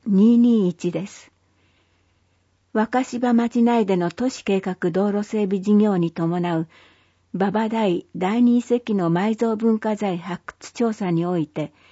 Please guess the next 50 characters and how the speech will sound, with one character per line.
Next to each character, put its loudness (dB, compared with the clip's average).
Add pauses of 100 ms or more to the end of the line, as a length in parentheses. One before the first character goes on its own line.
(760)
古 4
代 6
の 2
住 2
居 -2
跡 -4
や -2 (440)
土 2
器 -2
な 0
ど -2
が -2
発 -8
見 0
さ -4
れ -2
て -6
い -2
ま -4
す。 -20 (840)
こ 6
の 6
調 0
査 -4
結 -2
果 0
の 2
概 0
要 0
の -2 (320)
現 6
地 -8
説 -2
明 4
会 -2
を -4
開 -4
催 -4
し -8
ま -4
す。 -18 (800)
ぜ 4
ひ -2
ご -2
参 -2
加 -6
く -8
だ -6
さ -8
い。 -12